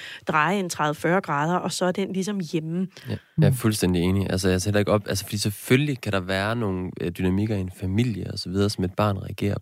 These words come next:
Speaker 2: på. Det er da klart, og det kan
Speaker 3: Ja.
Speaker 2: udvikle nogle forskellige ting på baggrund af det. Og som måske også, og selvfølgelig har det nogle sårbarheder med ind i livet også, som også bliver
Speaker 3: Rent,
Speaker 2: aktiveret.
Speaker 3: rent genetisk,
Speaker 2: Rent
Speaker 3: altså, er de,
Speaker 2: genetisk,
Speaker 3: kan de være
Speaker 2: selvfølgelig,
Speaker 3: prædisponeret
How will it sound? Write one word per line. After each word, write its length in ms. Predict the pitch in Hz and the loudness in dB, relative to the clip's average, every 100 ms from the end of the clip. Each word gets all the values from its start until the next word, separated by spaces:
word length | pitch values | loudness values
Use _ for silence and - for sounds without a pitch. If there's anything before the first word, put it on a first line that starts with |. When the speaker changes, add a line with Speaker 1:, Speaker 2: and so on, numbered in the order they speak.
| - | -4
Speaker 2:
på. 260 | 101 101 104 | -2 -2 0
Det 100 | 98 | -2
er 40 | |
da 60 | 98 | -2
klart, 380 | - 117 113 - | -2 -2 -2 -2
og 120 | 90 | -2
det 80 | 92 | 6
kan 80 | - | 6
Speaker 3:
Ja. 60 | |
Speaker 2:
udvikle 260 | 117 110 90 | 6 2 0
nogle 160 | 92 90 | -4 -4
forskellige 280 | - 98 | -4 -6
ting 200 | 90 101 | -4 -6
på 60 | - | -4
baggrund 440 | - 95 113 95 | 2 2 2 -2
af 60 | 90 | -2
det. 220 | - 101 - - - | -2 -2 -4 -14 -8
Og 100 | - | -4
som 120 | - | 0
måske 400 | 92 90 139 147 | 2 2 4 4
også, 140 | 98 - | 4 0
og 80 | 92 | -6
selvfølgelig 360 | 101 123 127 | -4 -2 0
har 80 | 104 | 0
det 120 | 95 | -2
nogle 160 | 92 95 | -4 -2
sårbarheder 560 | 110 123 123 95 92 | 2 2 2 0 -2
med 300 | 90 101 151 107 | 2 4 4 2
ind 140 | 92 98 _ _ - | -2 -8 _ _ -4
i 180 | 92 87 90 | 0 0 -2
livet 420 | 104 117 98 92 | 2 4 4 4
også, 200 | 95 104 | 2 0
som 100 | 95 | 2
også 160 | 113 131 | 2 2
bliver 120 | 90 | 4
Speaker 3:
Rent, 100 | 98 | 8
Speaker 2:
aktiveret. 300 | 208 208 226 | 8 10 8
Speaker 3:
rent 80 | 220 | 10
genetisk, 540 | 214 220 - 269 - | 12 10 8 4 6
Speaker 2:
Rent 40 | - | 8
Speaker 3:
altså, 180 | 123 190 | 10 10
er 40 | |
de, 20 | 202 | 10
Speaker 2:
genetisk, 220 | 185 202 - | 10 8 8
Speaker 3:
kan 100 | 208 | 10
de 80 | |
være 100 | 190 | 10
Speaker 2:
selvfølgelig, 280 | 180 156 202 | 10 10 8
Speaker 3:
prædisponeret 360 | 220 202 202 | 6 8 10